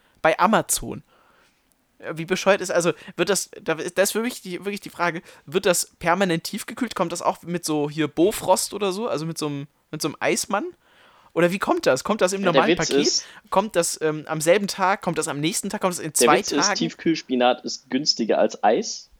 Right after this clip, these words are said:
Speaker 2: Das heißt, du kriegst einfach einen sehr, sehr großen Block Tiefkühlspinat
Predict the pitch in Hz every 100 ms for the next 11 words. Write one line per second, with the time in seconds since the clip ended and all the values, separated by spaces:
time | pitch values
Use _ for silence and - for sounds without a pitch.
0 | _ _ - 120 - 131 131 - - -
1 | - _ 120 113 131 - 131 - 131 127
2 | 123 131 131 117 - 156 127 113 110 -
3 | 120 113 - 110 - 117 107 127 370